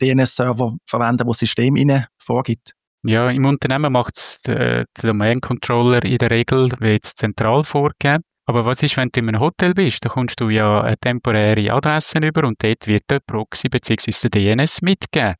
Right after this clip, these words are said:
Speaker 2: Und dann das jedes Mal von Hand zu ändern, ist mühsam. Es gibt Programme, die du jedes Mal könntest einstellen.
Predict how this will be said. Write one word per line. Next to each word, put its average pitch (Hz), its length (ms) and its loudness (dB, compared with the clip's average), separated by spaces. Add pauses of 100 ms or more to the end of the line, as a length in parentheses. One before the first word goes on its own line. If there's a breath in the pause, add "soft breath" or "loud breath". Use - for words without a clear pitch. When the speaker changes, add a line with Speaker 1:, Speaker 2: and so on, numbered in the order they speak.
(160)
Speaker 2:
Und 117 160 -8
dann 120 120 0
das 147 260 0
jedes 139 240 0
Mal 127 180 2
von 113 160 0
Hand 117 320 0
zu - 80 -2
ändern, 120 540 0
ist - 140 -8
mühsam. 170 600 0
Es - 160 -4
gibt - 240 -4
Programme, 139 540 0
die 135 100 2
du 113 120 0 (100)
jedes 110 220 0
Mal 107 220 2
könntest 104 380 -4
einstellen. 131 560 2